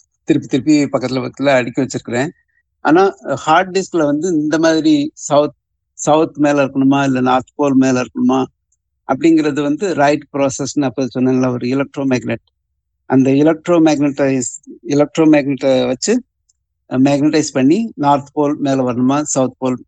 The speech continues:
மேல வரணுமா அப்படின்னு, அஹ், ரைட்டிங் பண்ணிக்கலாம். So ரீடிங் இந்த, இந்த, இந்த விஷயம், இந்த வீடியோல வந்து நான் ஒரு, ஒரு போல் ஃபைண்டர் அப்படிங்கிற ஒரு சென்சரை யூஸ் பண்ணியிருக்கிறேன். இந்த சென்சர் வந்து லைட் காட்டும்,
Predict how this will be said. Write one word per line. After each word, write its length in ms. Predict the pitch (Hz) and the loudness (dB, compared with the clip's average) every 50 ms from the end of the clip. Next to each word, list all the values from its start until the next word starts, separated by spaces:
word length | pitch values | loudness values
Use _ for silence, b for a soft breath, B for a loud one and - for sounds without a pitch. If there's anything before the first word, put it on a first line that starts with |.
| _ | _
மேல 220 | _ 127 127 123 120 | _ -6 -4 -4 -4
வரணுமா 440 | 120 120 113 123 123 123 127 127 123 - _ _ - | -4 -4 -6 -4 -4 -2 -2 -2 -4 -6 _ _ -16
அப்படின்னு, 680 | - 123 131 131 127 127 127 127 123 120 - - - - - _ _ _ _ _ _ _ - | -8 -4 0 2 2 2 2 2 0 -2 -4 -6 -10 -14 -18 _ _ _ _ _ _ _ -10
அஹ், 500 | 127 123 123 120 123 120 - - - - | -6 -6 -4 -4 -6 -8 -10 -12 -10 -6
ரைட்டிங் 360 | - 131 127 120 - 131 127 | -2 -2 -2 0 0 0 0
பண்ணிக்கலாம். 420 | 120 123 120 113 117 117 117 - _ _ _ _ _ _ _ _ _ _ _ _ _ _ _ _ _ | 2 0 -2 -2 -4 -6 -6 -8 _ _ _ _ _ _ _ _ _ _ _ _ _ _ _ _ _
So 220 | _ - - 165 160 | _ 0 2 2 4
ரீடிங் 400 | 151 175 180 180 196 190 180 175 | 4 4 2 2 0 -2 -4 -4
இந்த, 360 | 170 170 165 185 180 180 175 170 | -4 -4 -2 0 0 0 -2 -2
இந்த, 460 | 175 170 175 160 180 175 175 170 - _ - | -4 -4 -4 -2 -2 -2 -2 -4 -8 _ -10
இந்த 220 | 160 170 160 185 | -10 -8 -6 -6
விஷயம், 280 | 180 151 - 180 175 - | -6 -6 -4 -4 -6 -4
இந்த 440 | - 156 165 160 170 175 165 160 160 - - | -4 -4 -4 -2 -2 -2 -2 -4 -6 -4 -2
வீடியோல 280 | 156 160 165 170 160 | 0 2 2 2 2
வந்து 300 | 156 151 147 143 151 180 | 2 2 0 -2 -4 -4
நான் 200 | 185 165 151 143 | -2 -2 0 0
ஒரு, 400 | 139 135 127 131 131 131 127 123 123 - _ _ _ _ _ _ _ _ _ _ _ _ _ _ _ - - _ _ _ _ _ _ _ - - - _ _ _ _ _ _ _ _ _ _ | 0 -2 -2 -2 -2 -2 -2 -4 -8 -12 _ _ _ _ _ _ _ _ _ _ _ _ _ _ _ -20 -20 _ _ _ _ _ _ _ -20 -20 -20 _ _ _ _ _ _ _ _ _ _
ஒரு 220 | - 139 135 131 | -2 -2 -2 -2
போல் 320 | 135 156 165 175 180 180 170 | 0 2 2 2 2 0 -2
ஃபைண்டர் 480 | - 160 147 147 147 143 143 143 143 - - _ | 0 0 2 2 2 2 2 0 -2 -2 -6 _
அப்படிங்கிற 420 | - 127 131 147 143 139 127 135 131 | -8 -4 -2 0 0 0 0 0 -2
ஒரு 340 | 131 127 120 127 127 123 120 - - | -2 -2 -4 -6 -6 -6 -6 -6 -2
சென்சரை 420 | 151 131 127 - 143 127 131 127 | -2 -2 0 0 -2 -2 -2 -4
யூஸ் 120 | 120 113 - | -4 -6 -6
பண்ணியிருக்கிறேன். 500 | 123 120 117 113 - - 110 127 151 208 214 _ _ _ b b b b _ _ _ _ _ _ | -6 -6 -6 -6 -8 -8 -6 -6 -6 -6 -6 _ _ _ b b b b _ _ _ _ _ _
இந்த 320 | - 139 147 151 - 160 147 | 0 2 2 2 4 2 2
சென்சர் 240 | 139 - 151 139 | 2 2 0 0
வந்து 280 | 139 139 139 143 156 151 | 2 2 2 2 2 2
லைட் 260 | 139 135 131 127 127 | 2 2 0 -2 -2
காட்டும், 340 | 127 127 117 - - - - | -4 -6 -6 -6 -8 -14 -20